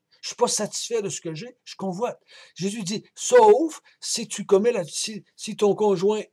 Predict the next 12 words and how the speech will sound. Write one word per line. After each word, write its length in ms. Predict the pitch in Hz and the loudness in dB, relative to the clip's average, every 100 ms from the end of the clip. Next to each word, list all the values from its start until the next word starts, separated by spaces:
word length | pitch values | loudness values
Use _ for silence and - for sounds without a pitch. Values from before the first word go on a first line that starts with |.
| _ _ _ | _ _ _
commet 320 | 185 185 214 | 0 2 4
une 140 | 156 | 6
infidélité 800 | 165 170 170 151 127 - 285 311 _ _ - _ _ _ _ - | 4 2 -2 -2 -2 -6 -6 -6 _ _ -20 _ _ _ _ -12
et 100 | 202 | -2
que 120 | 175 | -2
tu 260 | 175 - | -2 -2
le 140 | 160 143 | 0 0
divorces, 480 | 151 151 247 247 - _ | -2 0 -2 -4 -18 _
là, 80 | 190 | -4
c'est 80 | 202 | -2
pas 80 | 185 | 0
pareil. 460 | 185 190 175 - | 0 0 -4 -10